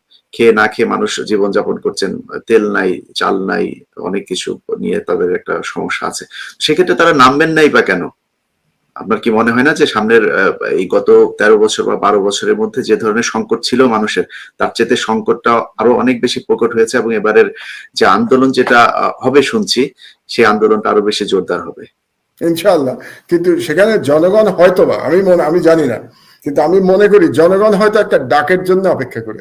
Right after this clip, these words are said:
Speaker 2: আছে। কিন্তু আপনি যে কথাটা বললেন যে রাজনৈতিক দলগুলো অনেক কৌশলী, কৌশলী হওয়ার সময় বোধহয় আর খুব একটা নাই।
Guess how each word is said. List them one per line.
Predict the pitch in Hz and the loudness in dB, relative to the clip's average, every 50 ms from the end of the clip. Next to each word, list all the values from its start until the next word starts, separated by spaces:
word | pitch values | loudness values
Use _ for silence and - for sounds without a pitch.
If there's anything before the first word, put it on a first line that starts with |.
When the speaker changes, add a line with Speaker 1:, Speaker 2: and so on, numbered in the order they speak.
| - | -18
Speaker 2:
আছে। | - _ - - _ _ _ _ _ _ _ _ - _ | -20 _ -20 -20 _ _ _ _ _ _ _ _ -10 _
কিন্তু | 160 147 160 | -4 -4 -2
আপনি | 135 156 156 165 208 214 | -4 -4 -4 -4 -4 0
যে | - 185 185 190 | 2 2 4 4
কথাটা | 185 180 196 196 190 | 4 2 4 2 2
বললেন | 151 151 151 151 143 139 127 123 120 | 4 4 2 4 2 2 0 0 0
যে | 123 135 135 131 127 127 123 | 0 2 2 2 0 0 0
রাজনৈতিক | 127 139 143 135 147 170 165 165 165 139 | 0 0 -2 0 0 0 0 0 0 0
দলগুলো | 131 160 156 151 151 170 160 156 | 2 2 2 2 2 2 2 2
অনেক | 151 147 139 131 | 2 2 -2 -4
কৌশলী, | - 165 165 160 160 - 120 113 - - - _ _ _ _ _ _ _ _ _ _ _ _ _ _ | -2 0 0 0 0 -2 -8 -10 -10 -14 -18 _ _ _ _ _ _ _ _ _ _ _ _ _ _
কৌশলী | 247 277 302 285 - 330 339 - 277 | 2 2 2 2 2 2 4 4 4
হওয়ার | 262 269 262 262 240 220 | 6 6 6 6 6 4
সময় | - - - 226 214 202 190 175 | 0 -2 0 2 2 4 4 4
বোধহয় | 170 170 170 175 165 | 2 2 4 4 4
আর | 143 139 | 2 0
খুব | 139 - 147 143 | -2 -4 -2 -2
একটা | 135 131 - 127 117 | -2 -2 -2 -4 -4
নাই। | 117 113 110 113 117 | -2 -2 -2 -4 -4